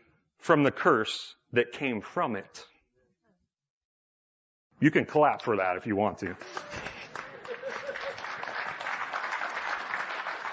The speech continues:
The tree was an instrument of death that God turned into an instrument of life.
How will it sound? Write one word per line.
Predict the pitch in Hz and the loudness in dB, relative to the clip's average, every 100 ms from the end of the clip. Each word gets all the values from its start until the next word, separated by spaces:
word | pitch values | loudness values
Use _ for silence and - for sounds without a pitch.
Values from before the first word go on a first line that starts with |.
| - | 6
The | 180 | 6
tree | - 240 269 | 10 10 12
was | 247 202 | 12 12
an | 214 | 10
instrument | 233 - 233 220 | 8 8 10 10
of | 185 | 10
death | 135 214 247 - | 12 12 10 8
that | 180 | 10
God | 160 208 202 | 12 10 10
turned | - 233 226 | 8 8 10
into | 208 208 202 | 8 8 8
an | 180 | 8
instrument | 196 - 208 202 190 | 6 6 6 8 8
of | |
life. | 143 170 220 226 - - | 10 10 10 4 -4 -18